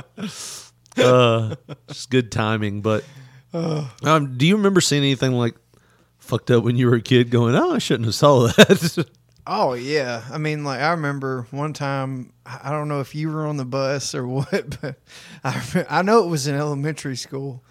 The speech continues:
Speaker 2: and it was on, um, I mean, I, I, it must have been during fifth grade because my ride on the bus wasn't very long before that. But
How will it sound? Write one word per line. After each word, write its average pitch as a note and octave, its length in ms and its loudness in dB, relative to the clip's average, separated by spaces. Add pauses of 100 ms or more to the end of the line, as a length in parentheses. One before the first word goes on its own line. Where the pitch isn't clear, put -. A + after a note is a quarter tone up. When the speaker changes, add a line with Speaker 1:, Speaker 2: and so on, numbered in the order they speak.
(340)
Speaker 2:
and C#3+ 460 -6
it F#3+ 60 -2
was F3+ 220 -4
on, D#3 360 -2
um, C3 440 -8 (380)
I D#3+ 60 0
mean, F3 180 2
I, F3 440 2
I, - 20 -4
it G#3 180 0
must B3+ 240 2
have F3 120 -6
been D3 460 -2 (200)
during C3+ 420 -2 (160)
fifth A3 300 0
grade C3 280 0
because C3 380 -6
my C3 220 -4
ride C#3+ 400 2
on C3+ 100 -2
the C3+ 80 -4
bus C3+ 380 -6
wasn't C3 240 -6
very B2+ 220 -4
long C#3+ 360 0
before C#3 320 -4
that. A#2 280 -10 (440)
But C#3+ 320 -2